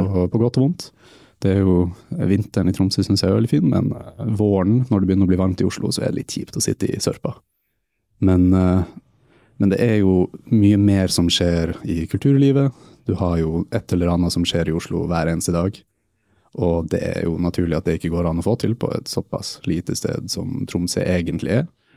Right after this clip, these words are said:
Men, eh, jeg vil jo egentlig slå slag for at kulturlivet i Tromsø er ganske bra. Det kunne vært bedre, og det kunne vært litt mer variert kanskje, men til å være en liten plass så synes jeg det har veldig mye for seg, som er veldig positivt.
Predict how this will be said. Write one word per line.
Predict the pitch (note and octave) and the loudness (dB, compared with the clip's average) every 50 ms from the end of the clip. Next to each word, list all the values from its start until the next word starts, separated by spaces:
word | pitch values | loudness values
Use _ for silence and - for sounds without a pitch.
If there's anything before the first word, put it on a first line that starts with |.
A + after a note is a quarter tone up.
| _ _ _ _ _ _ _ _ _ - | _ _ _ _ _ _ _ _ _ -2
Men, | G2 F2+ E2+ E2+ E2+ F2 | 0 2 2 2 2 2
eh, | E2+ E2+ E2 E2 F2+ | 2 0 0 -2 0
jeg | - F#2 F2+ F2 | 0 2 2 2
vil | F#2+ F2+ F2 | 2 2 2
jo | E2+ F2 | 2 2
egentlig | F#2 F#2+ G2 G2 - F#2 F#2 | 2 2 2 2 2 2 2
slå | A#2 C3 A2+ | 2 2 2
slag | - - G2 F2+ E2 | 2 0 0 0 0
for | - F2+ | 0 -2
at | F2 - | -2 -2
kulturlivet | - F2+ - - E2+ E2+ E2 D#2+ E2 | -2 -4 -2 -2 -2 0 0 -2 -2
i | F2 | -4
Tromsø | - - - - - - | -4 -6 -6 -4 -4 -4
er | - - | -4 -4
ganske | - - - - - - | -4 -4 -6 -4 -4 -4
bra. | - - - - - - - _ _ _ _ _ _ _ _ _ _ _ _ _ - | -4 -4 -4 -6 -8 -10 -14 _ _ _ _ _ _ _ _ _ _ _ _ _ -2
Det | G#2 F#2 E2+ E2 E2 - | -2 0 0 0 -2 -4
kunne | - - F2 E2+ E2+ D#2+ | -2 0 2 2 2 0
vært | E2+ E2 - _ - - E2 | -2 -6 -8 _ -12 -6 -2
bedre, | F2+ F2 F2+ E2+ F2 F2+ G2+ G#2 | 0 0 0 0 0 0 0 0
og | F#2 | -2
det | E2+ - | -2 -4
kunne | - E2+ E2+ E2 D#2+ | -4 -4 -4 -4 -4
vært | E2 - | -4 -4
litt | - D#2+ - - | -4 -4 -4 -4
mer | E2+ E2 D#2+ D#2+ E2 - - | -4 -2 -2 -2 -4 -4 -4
variert | - E2 D#2+ E2+ F#2 B2+ B2+ - | -2 -2 0 0 0 0 -2 -4
kanskje, | - F2 - - - C3 D#3+ | -4 -4 -2 -2 0 0 2
men | F3 D3 A2 - - - - _ _ _ _ _ _ _ _ _ _ - | 2 2 0 -2 -4 -8 -14 _ _ _ _ _ _ _ _ _ _ -4
til | - G#2 F2+ | -2 -2 0
å | F2 E2+ | 0 0
være | E2+ E2+ F2 F2 | 2 2 0 0
en | F2 E2+ | 0 0
liten | E2+ F2 E2 - - | 0 -2 -2 -2 -2
plass | - - B2 - - - | -2 -2 -2 -4 -4 -2
så | - - | 0 0
synes | F2+ F#2 F#2+ - | 0 0 0 -2
jeg | F#2+ F2+ | -2 -2
det | F2 F#2+ | -2 -4
har | - G2+ G2 F#2 F#2+ | -4 -4 -4 -4 -4
veldig | F#2+ F#2 F#2+ G2 G2+ | -4 -2 -2 -2 0
mye | G2+ F#2+ F2+ F2+ F2+ F#2+ | 0 0 0 2 0 0
for | - - C3+ | 0 -2 -4
seg, | - - - - - - _ _ _ _ _ _ _ _ _ _ | -4 -4 -6 -6 -8 -8 _ _ _ _ _ _ _ _ _ _
som | - - - - | -16 -10 -8 -6
er | F#2+ F#2+ G2+ G#2 _ _ _ _ _ _ _ _ _ _ _ - | -4 -4 -4 -6 _ _ _ _ _ _ _ _ _ _ _ -4
veldig | F2 F2 F2 - | -2 -2 0 0
positivt. | - B2 - - F#2+ D#2 - D#2+ - - - - - | 0 -2 0 -2 -2 -2 -2 -2 -4 -4 -6 -14 -20